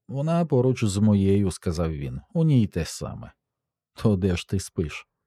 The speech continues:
«У шлюзі номер два. Це єдине місце, де люди через мене не перечіпатимуться».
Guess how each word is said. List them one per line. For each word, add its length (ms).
«У 100
шлюзі 460
номер 340
два. 440
Це 240
єдине 360
місце, 420
де 180
люди 260
через 320
мене 280
не 120
перечіпатимуться». 1120